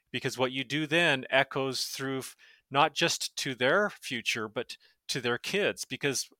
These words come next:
a-, as a spoiled human, they're gonna, they're gonna raise spoiled children. And it's like, uh, dropping a pebble in a pond, and the ripples are gonna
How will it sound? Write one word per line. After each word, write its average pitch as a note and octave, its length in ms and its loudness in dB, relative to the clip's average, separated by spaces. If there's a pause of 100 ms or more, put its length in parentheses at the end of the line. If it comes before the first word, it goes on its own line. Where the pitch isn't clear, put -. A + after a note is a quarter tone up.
(140)
a-, C3+ 220 0
as C3+ 140 0
a B2+ 80 0
spoiled E3 600 0
human, C#3 580 -6 (320)
they're E3 160 4
gonna, E3+ 220 0 (340)
they're D#3 180 2
gonna D#3 220 0
raise C#3+ 440 -2
spoiled C#3+ 520 -2
children. F3 580 -4 (400)
And C#3 180 0
it's - 180 0
like, D3+ 280 2 (120)
uh, B2+ 260 4 (100)
dropping C#3+ 420 4
a B2+ 100 0
pebble D3 580 0
in A#2+ 340 -4 (680)
a B2+ 100 2
pond, C3+ 600 2 (220)
and B2+ 340 -2 (300)
the B2 340 -2
ripples D3+ 500 0
are C#3 160 -2
gonna C#3 260 -2